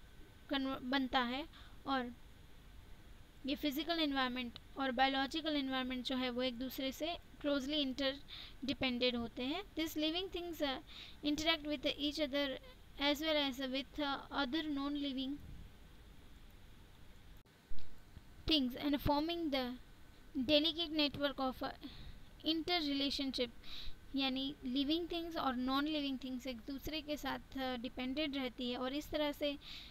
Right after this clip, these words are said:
इंटरकनेक्टेड होके एक, uh, खास तरह का इंटररिलेशनशिप जो है वो बनाती हैं और इस तरह से पूरा वो नेटवर्क क्रिएट करती हैं। यानी वो एक दूसरे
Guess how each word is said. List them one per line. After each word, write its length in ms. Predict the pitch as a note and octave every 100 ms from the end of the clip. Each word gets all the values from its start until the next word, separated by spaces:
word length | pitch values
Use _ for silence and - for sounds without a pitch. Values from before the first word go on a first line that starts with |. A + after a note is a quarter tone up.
| - -
इंटरकनेक्टेड 840 | D4 D4+ F4 E4 D4 C#4 - C4
होके 320 | B3+ C4 - B3+
एक, 280 | B3+ C#4+ - - -
uh, 240 | C#4 B3+ C4 - - -
खास 260 | D4 C#4+ -
तरह 240 | D#4 C#4+
का 280 | C#4 C#4 C4+ - - - - - - -
इंटररिलेशनशिप 1000 | D4 D4+ E4 C#4+ C#4+ C#4+ D4 C#4+ D4 A#3+ -
जो 80 | C4+
है 160 | C4
वो 120 | C4
बनाती 560 | B3 B3+ B3 B3 D4 C#4+
हैं 200 | B3 B3 - - - - -
और 80 | C4
इस 120 | C4+ -
तरह 160 | C#4+
से 140 | C#4 B3+
पूरा 240 | C4 B3+
वो 180 | C4 F#4 -
नेटवर्क 460 | C4 C4+ C4+ C4+ -
क्रिएट 300 | - B3 B3+
करती 320 | - A#3+ - A#3+
हैं। 240 | A#3 A3+ - - - - - - - - - - - -
यानी 220 | C#4+ D4+ D#4+
वो 200 | D#4+ E4
एक 180 | C#4
दूसरे 440 | D4 D4 D#4+ E4